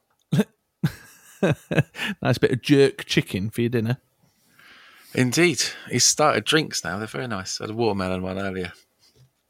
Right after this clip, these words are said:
Speaker 1: Oh, really? Well, I'm diversifying. I wish him well. He was a Dragon's Den winner, you know.
Speaker 2: He, he was. I
Speaker 1: Yeah.
Speaker 2: remember. I can remember him going on with his
Speaker 1: We've
Speaker 2: reggae,
Speaker 1: got
Speaker 2: reggae
Speaker 1: his, uh,
Speaker 2: sauce.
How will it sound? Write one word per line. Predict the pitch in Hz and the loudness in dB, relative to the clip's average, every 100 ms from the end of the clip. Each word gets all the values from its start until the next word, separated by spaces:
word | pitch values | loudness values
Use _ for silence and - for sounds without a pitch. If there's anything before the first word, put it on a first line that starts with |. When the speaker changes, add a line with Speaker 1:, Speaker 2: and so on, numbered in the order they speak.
| _ - | _ 2
Speaker 1:
Oh, | 311 | 2
really? | 170 202 185 117 | 4 2 2 2
Well, | 120 165 143 - - | 2 2 0 -4 -4
I'm | 147 139 139 - 139 | -2 -2 -2 -4 -4
diversifying. | 139 165 139 190 247 151 131 113 113 117 | 0 0 2 2 2 0 2 2 0 -2
I | |
wish | 120 139 143 | -2 0 0
him | 135 | 2
well. | 190 143 | 4 4
He | 247 | 4
was | 302 | 2
a | 170 | 2
Dragon's | 139 123 110 107 | 4 4 4 4
Den | 127 240 | 4 4
winner, | 220 113 | 4 2
you | 110 | 0
know. | 104 - | -2 -4
Speaker 2:
He, | - 127 - | 0 0 2
he | 123 | 4
was. | 151 285 - - - - _ _ _ | 4 4 2 -2 -4 -18 _ _ _
I | 113 | -4
Speaker 1:
Yeah. | |
Speaker 2:
remember. | 117 120 202 - 123 113 | -2 2 0 0 -2 -4
I | |
can | 117 131 | -6 -2
remember | 123 123 120 117 | 0 0 0 0
him | 117 | 0
going | 117 113 127 | 4 4 4
on | 180 247 _ _ _ - - - _ _ _ _ | 0 -4 _ _ _ -20 -20 -20 _ _ _ _
with | 117 117 | -4 -4
his | 117 | -2
Speaker 1:
We've | 123 143 | 0 2
Speaker 2:
reggae, | 117 | 2
Speaker 1:
got | 127 | 4
Speaker 2:
reggae | |
Speaker 1:
his, | 127 123 123 | 4 4 4
uh, | 120 | 4
Speaker 2:
sauce. | 113 - | 2 -4